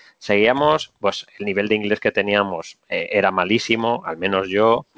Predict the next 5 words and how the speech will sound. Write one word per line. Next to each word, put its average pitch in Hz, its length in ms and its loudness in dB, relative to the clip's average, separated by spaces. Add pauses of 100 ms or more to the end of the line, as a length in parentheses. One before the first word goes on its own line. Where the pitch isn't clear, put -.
(580)
y, 87 1000 0
y 104 120 -8
claro, 113 280 2
era 104 200 2
como, 92 920 0